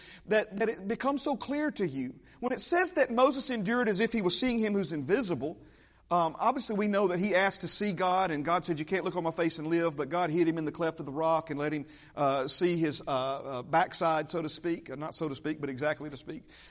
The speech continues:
Uh, <laughs> his buttocks, amen. And, um, amen, you were made in His image and likeness. You have buttocks because God has buttocks, amen. Uh, getting, gonna embarrass myself here if I'm not careful. Amen. It, it, so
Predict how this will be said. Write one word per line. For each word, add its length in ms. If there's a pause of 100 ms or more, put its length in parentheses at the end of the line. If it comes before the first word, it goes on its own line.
Uh, 200 (420)
<laughs> 400
his 160
buttocks, 640
amen. 340 (300)
And, 240
um, 260 (720)
amen, 380
you 120
were 40
made 180
in 60
His 120
image 200
and 80
likeness. 320
You 120
have 140
buttocks 440
because 240
God 220
has 180
buttocks, 500
amen. 260 (360)
Uh, 280 (680)
getting, 240
gonna 140
embarrass 320
myself 300
here 80
if 60
I'm 80
not 140
careful. 280 (300)
Amen. 400 (160)
It, 220
it, 240 (320)
so 320